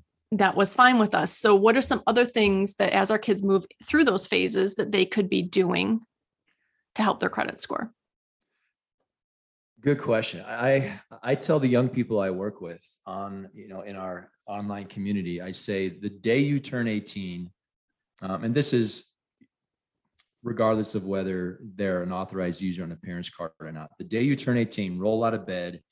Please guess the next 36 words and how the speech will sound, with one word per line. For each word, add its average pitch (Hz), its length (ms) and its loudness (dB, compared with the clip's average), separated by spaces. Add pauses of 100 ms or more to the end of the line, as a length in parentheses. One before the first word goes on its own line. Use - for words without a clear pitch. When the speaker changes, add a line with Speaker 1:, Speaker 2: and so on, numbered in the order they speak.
(320)
Speaker 2:
go 107 140 0
to 117 60 2
your 113 120 2
laptop, 90 640 -6 (800)
apply 104 360 -4
for 101 120 -8
your 98 100 -2
first - 260 -8
credit 78 260 -8
card." 69 220 -14 (540)
So - 180 -6
you 104 100 2
have 104 140 0
a 90 40 -6
credit 120 300 -2
card 117 160 0
when 110 80 0
you're 101 100 0
eighteen. 90 540 -8
Start 117 340 -2
using 117 340 0
it 110 140 -2
to 101 120 -8
buy 92 640 -6 (180)
your, 90 800 -4 (680)
anytime 117 420 0
you're 107 100 4
at 95 100 2
a - 20 0
restaurant. 85 500 -4
If 95 120 -6
you 95 80 -6
go 123 100 4
to 120 60 4
Jimmy 104 260 2
John's 92 520 -4